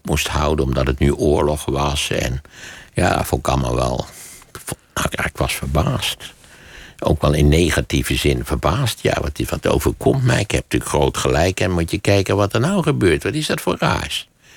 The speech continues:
En, en nou, ik heb het wel eens verteld. Dat na, na een dag of drie, vier verscheen er een bejaard echtpaar bij mij aan de deur met een heel klein tuiltje bloemen.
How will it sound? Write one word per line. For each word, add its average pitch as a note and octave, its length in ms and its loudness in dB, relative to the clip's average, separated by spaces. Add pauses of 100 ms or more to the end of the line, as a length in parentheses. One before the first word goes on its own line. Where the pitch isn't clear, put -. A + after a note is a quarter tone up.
(540)
En, - 160 -6
en - 280 0 (360)
nou, - 160 2
ik - 100 -2
heb - 160 0
het - 140 -4
wel C2+ 100 4
eens - 120 0
verteld. - 440 -2
Dat F2 180 -2
na, E2 200 -2
na E2 220 2
een C2 120 2
dag G2+ 220 2
of F2+ 120 0
drie, E2 300 4
vier A2 240 2
verscheen A#2+ 440 0
er F2+ 80 -2
een D#2+ 120 0
bejaard E2 420 2
echtpaar - 460 0
bij G2+ 120 0
mij G2+ 240 0
aan G#2 100 -2
de G2 140 2
deur G2+ 240 2
met A2+ 120 0
een G2+ 60 -2
heel G2 180 0
klein F2 320 -2
tuiltje - 420 0
bloemen. F#2 400 0